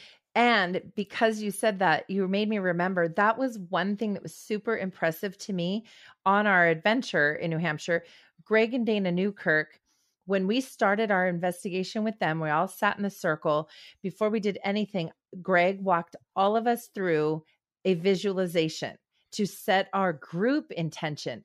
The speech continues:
And that is so important. And that stood out to me because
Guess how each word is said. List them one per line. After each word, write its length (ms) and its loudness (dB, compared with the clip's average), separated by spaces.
And 180 -6
that 160 -6
is 440 -10
so 320 -2
important. 960 0
And 100 2
that 140 2
stood 220 -2
out 220 2
to 120 -8
me 180 -4
because 600 -2